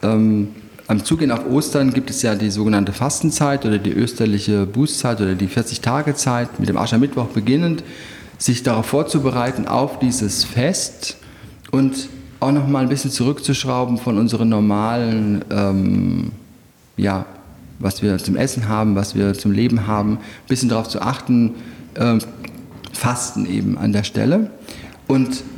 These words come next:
das wird noch mal ganz dicht, auch gerade in der Zeit an Ostern. Also Gründonnerstag, ähm, und vor allem Karfreitag gibt es ganz wenig zu essen, also morgens und abends nur,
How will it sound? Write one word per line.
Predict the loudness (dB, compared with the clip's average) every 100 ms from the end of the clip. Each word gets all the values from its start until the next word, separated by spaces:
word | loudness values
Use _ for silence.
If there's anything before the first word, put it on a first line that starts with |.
| -2
das | -2 0
wird | -2 2
noch | 2
mal | 2 2
ganz | 2 2 0
dicht, | 0 0 -2
auch | -2
gerade | 0 0 2
in |
der | 2 0
Zeit | 0 0
an | 2 2
Ostern. | 2 0 -2 -2 0 0 -4 -8 -2
Also | 0 2 0 -2 -10
Gründonnerstag, | 0 2 4 2 2 0 -2 -2 -6 -10 -2
ähm, | 2 2 2 0 -6 -16 -18 -8
und | -2 -2 -2
vor | -2
allem | -2
Karfreitag | 0 -2 0 -2 -2 -2 -2 -4 -6
gibt | -6 -4
es | -2
ganz | 0 2
wenig | 2 2 0
zu | -4
essen, | -2 0 2 2
also | 4
morgens | 4 4 2 0
und | -2
abends | 0 0 0 0
nur, | 0